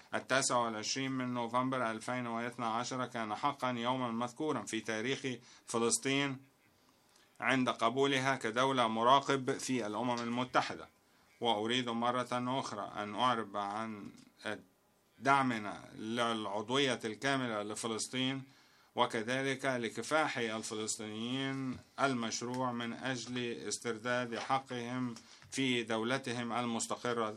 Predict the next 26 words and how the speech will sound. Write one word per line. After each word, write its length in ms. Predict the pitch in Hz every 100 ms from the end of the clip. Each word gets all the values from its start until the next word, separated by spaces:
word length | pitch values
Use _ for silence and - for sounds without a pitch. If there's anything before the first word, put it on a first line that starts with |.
| -
المستقلة 880 | 113 110 117 131 127 - 139 135 113
ذات 280 | 101 123 113
السيادة. 440 | - 107 95 87 - - - - - - -
يا 120 | 117
سيادة 380 | - 123 127 120
الرئيس، 420 | 110 107 101 98 92
الوضع 440 | 113 127 139 127
المتدهور 640 | 117 113 117 131 131 113 110
في 140 | 127
سوريا 440 | 123 113 127 127
لا 240 | 117 143 131
يزال 240 | 123 123
مصدراً 460 | 117 127 123 120 110
للقلق 500 | 110 101 127 117 113
العميق، 440 | 98 101 92 -
ونحن 320 | 98 113 -
نضم 480 | 113 107 110 139 131
صوتنا 440 | 120 131 123 113 110
إلى 120 | 110
المجتمع 500 | 110 110 123 117 107
الدولي 580 | 101 107 110 127 127 127 - - -
في 320 | - 131 110
إدانة 460 | 113 131 156 170 147 117
استخدام 640 | - 110 120 120 135 123
الأسلحة 540 | 107 123 139 120 117 117
الكيماوية 880 | 107 120 117 107 110 127 135 131